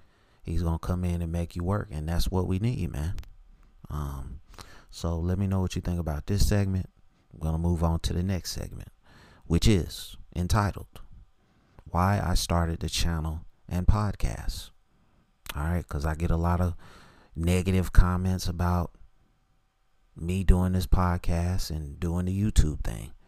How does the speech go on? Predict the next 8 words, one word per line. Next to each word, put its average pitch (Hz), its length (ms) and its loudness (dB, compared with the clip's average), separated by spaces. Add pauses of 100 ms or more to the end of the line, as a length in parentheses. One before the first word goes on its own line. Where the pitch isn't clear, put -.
(520)
Um, 71 480 -6 (400)
so - 140 0
here's 82 200 4
what 80 160 6
I 82 60 4
wrote 82 180 4
about 85 240 0
that. - 260 -2